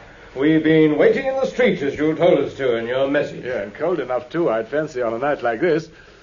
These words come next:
Speaker 2: To save a poor invalid trouble, Inspector, Mister Smith was so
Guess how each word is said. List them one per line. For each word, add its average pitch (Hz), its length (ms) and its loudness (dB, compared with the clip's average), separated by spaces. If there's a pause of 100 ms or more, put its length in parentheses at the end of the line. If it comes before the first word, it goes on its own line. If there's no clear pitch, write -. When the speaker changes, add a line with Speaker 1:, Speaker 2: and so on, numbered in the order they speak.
(380)
Speaker 2:
To - 80 -20
save 220 340 6
a 190 80 2
poor 202 360 6
invalid 202 800 0
trouble, 180 460 -2
Inspector, 156 840 -8
Mister 151 400 -16
Smith - 460 -12
was - 120 -18
so - 420 -10